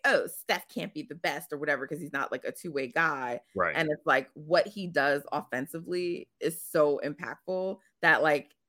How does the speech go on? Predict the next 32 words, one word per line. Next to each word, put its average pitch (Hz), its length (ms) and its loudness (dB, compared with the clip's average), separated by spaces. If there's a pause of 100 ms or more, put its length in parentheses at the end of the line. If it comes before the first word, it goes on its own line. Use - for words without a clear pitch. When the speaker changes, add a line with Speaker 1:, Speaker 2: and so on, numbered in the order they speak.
Speaker 1:
it 175 120 0
doesn't 165 260 2
matter 135 360 -2
if 127 80 -14
he's 131 180 -6
not, 123 220 -4
like, 120 260 -2
one 123 160 -6
of 131 120 -10
the - 80 -8
top - 360 -10
defenders. - 760 -10 (520)
Speaker 2:
Right, 92 240 4
right. 85 200 -2 (100)
I 107 60 2
think 113 200 2
a 92 60 -4
better 95 240 6
comp 92 240 -2
for 90 100 -4
that 90 160 2
now, 90 320 2 (100)
since - 240 -6
we 92 120 -2
understand 85 460 -6
that 80 60 -10
Steph - 280 -6
is 85 120 -4
such 85 180 -6
a 82 40 -6
good 82 180 -6
defender, 82 460 -6